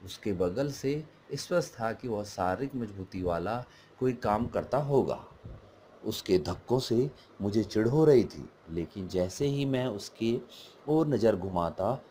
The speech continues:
वह मुस्कुराते देखता। लगभग आधा सफ़र पूरा हो चुका था।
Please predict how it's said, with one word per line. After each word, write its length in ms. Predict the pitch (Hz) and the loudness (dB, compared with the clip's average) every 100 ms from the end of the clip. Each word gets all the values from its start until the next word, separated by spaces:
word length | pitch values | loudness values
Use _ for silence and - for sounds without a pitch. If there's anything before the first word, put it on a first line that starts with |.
| - | -2
वह 160 | 127 165 | 2 2
मुस्कुराते 640 | 151 - 156 151 147 151 | 0 -2 4 4 4 0
देखता। 540 | 143 151 120 - 65 - - - - - - - - - - - - - - - | 0 0 0 -2 -2 -6 -20 -20 -20 -20 -20 -20 -20 -20 -20 -20 -20 -20 -20 -2
लगभग 380 | 101 107 117 139 | 2 4 2 0
आधा 340 | - 87 117 | -2 0 2
सफ़र 360 | 147 135 123 120 | 2 2 -2 -2
पूरा 260 | 110 104 101 | -2 2 2
हो 160 | 92 | 2
चुका 300 | - - 85 | -8 -4 -4
था। 340 | 76 67 50 | -4 -8 -14